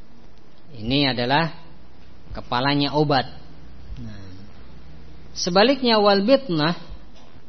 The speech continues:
al bitnah tu ra'sud da. Sedangkan lahap, ya, atau rakus dalam hal makan, ya, sudah makan nasi dua piring,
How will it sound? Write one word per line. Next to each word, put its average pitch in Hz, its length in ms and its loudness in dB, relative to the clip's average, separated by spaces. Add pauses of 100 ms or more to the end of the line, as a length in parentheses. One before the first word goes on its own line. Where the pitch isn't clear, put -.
(220)
al 165 240 4
bitnah 196 440 4
tu 139 120 -2
ra'sud 220 440 0
da. 233 360 6 (800)
Sedangkan 156 1040 2 (560)
lahap, 165 800 2 (640)
ya, 120 160 -10 (240)
atau 139 240 0
rakus 185 640 4
dalam 143 240 4
hal 143 160 2
makan, 139 480 2 (880)
ya, 123 400 -2 (560)
sudah 110 240 -6
makan 113 400 -2
nasi 117 320 -6
dua 113 240 -6
piring, 143 560 -4